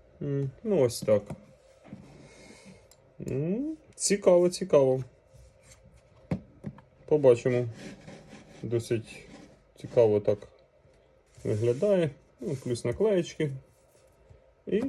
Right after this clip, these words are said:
ну, це гарантійний талон. Е, чек, відповідно.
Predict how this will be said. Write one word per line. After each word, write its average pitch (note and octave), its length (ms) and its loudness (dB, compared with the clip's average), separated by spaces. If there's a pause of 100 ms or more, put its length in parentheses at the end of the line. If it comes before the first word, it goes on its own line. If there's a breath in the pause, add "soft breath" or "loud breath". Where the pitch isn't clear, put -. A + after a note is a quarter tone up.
(2500)
ну, A3+ 140 -4
це - 180 -10 (1000)
гарантійний C3 800 4 (720)
талон. B3+ 380 4 (1800)
Е, B2 320 0 (1800)
чек, C4 300 2 (360)
відповідно. F#3+ 720 0